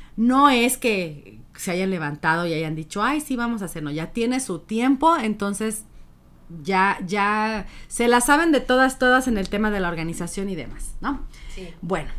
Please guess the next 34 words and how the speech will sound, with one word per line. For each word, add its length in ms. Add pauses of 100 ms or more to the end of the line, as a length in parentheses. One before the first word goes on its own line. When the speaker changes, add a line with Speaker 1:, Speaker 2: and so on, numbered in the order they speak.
(220)
Speaker 1:
entonces, 680
esta 320
muestra, 640
eh, 160
se 120
tiene 440
como 280
que 100
es 80
una 180
de 80
las 180
más 260
antiguas 480
que 100
tenemos 440
en 140
nuestro 340
país, 480 (480)
¿sale? 400 (520)
Este, 680
y 80
bueno, 460
la, 420
la, 440
la 200
gastronomía 560
ñañú, 320
como 220
ya 120
lo 120
dijo 240
mi 100
amiga, 340